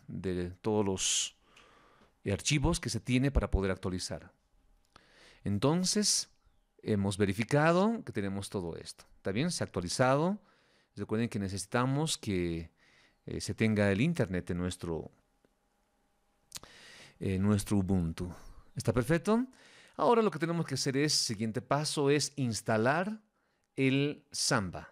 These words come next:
Y para esto, nosotros necesitamos el siguiente comando. Ya hemos visto esto. Ahora vamos a escribir sudo apt-get install Samba.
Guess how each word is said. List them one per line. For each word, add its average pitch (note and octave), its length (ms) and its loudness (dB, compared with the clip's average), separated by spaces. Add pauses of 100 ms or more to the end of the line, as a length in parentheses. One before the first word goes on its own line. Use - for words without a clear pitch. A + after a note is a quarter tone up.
(100)
Y G3+ 80 -4
para F3 220 2
esto, D3 440 0 (380)
nosotros D#3+ 380 -2
necesitamos C3+ 680 0 (560)
el A#2+ 140 2
siguiente A2 420 2
comando. D#3 440 2 (720)
Ya E2+ 160 -6
hemos G#2 300 -4
visto C#3 460 0
esto. G3 480 0 (440)
Ahora F#2+ 140 0
vamos G2+ 140 0
a A2+ 40 -4
escribir A2+ 260 0
sudo D3+ 520 2
apt-get A#2+ 600 -2 (960)
install C#3 720 0
Samba. F#2+ 680 -2